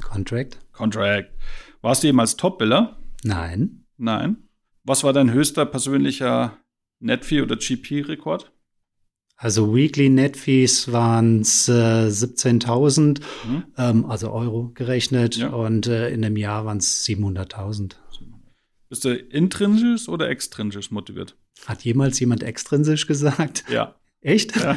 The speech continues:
Speaker 1: Stark. Intrinsisch.
Speaker 2: Hunter oder Farmer?
Speaker 1: Hunter.
Speaker 2: Ja, als Bilder muss er Hunter sein, gell? Welchen Tipp würdest du deinem jüngeren Vertriebler-Ich geben?
Speaker 1: Du lebst nicht, um zu arbeiten, sondern du arbeitest, um zu leben.
Speaker 2: Oh,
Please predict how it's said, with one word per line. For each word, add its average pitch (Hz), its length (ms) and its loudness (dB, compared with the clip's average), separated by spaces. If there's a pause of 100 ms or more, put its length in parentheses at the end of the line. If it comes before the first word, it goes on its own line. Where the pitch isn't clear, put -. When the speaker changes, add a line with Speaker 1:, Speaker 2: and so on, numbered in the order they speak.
(200)
Speaker 1:
Stark. 113 420 -2 (160)
Intrinsisch. 110 600 0 (500)
Speaker 2:
Hunter 170 240 2
oder 160 140 2
Farmer? 139 500 2 (360)
Speaker 1:
Hunter. 135 500 -2 (240)
Speaker 2:
Ja, 104 200 -12
als 92 200 -12
Bilder 120 220 -4
muss 107 180 -2
er 101 120 -10
Hunter 107 240 -6
sein, 95 240 -12
gell? 117 180 -10 (640)
Welchen 139 280 0
Tipp 170 180 0
würdest 156 300 0
du 127 40 -10
deinem 120 300 2
jüngeren 156 680 0 (100)
Vertriebler-Ich 120 800 -6
geben? 110 320 -4 (520)
Speaker 1:
Du 127 100 4
lebst 135 320 4
nicht, 135 180 4
um 123 100 6
zu 120 180 -2
arbeiten, 135 480 0
sondern 123 300 4
du 117 120 2
arbeitest, 117 640 -4
um 110 100 -2
zu - 120 -6
leben. 131 540 -4
Speaker 2:
Oh, 139 160 -6